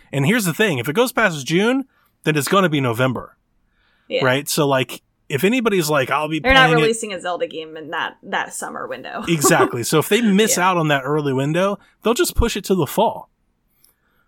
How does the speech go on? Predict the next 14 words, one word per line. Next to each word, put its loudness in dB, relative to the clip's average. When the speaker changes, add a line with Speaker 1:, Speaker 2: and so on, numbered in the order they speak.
Speaker 1:
So 0
I'm 2
not 0
one -2
hundred 0
percent -4
sure 0
that 0
it's -2
not -2
just -4
the -4
holiday -4
game -8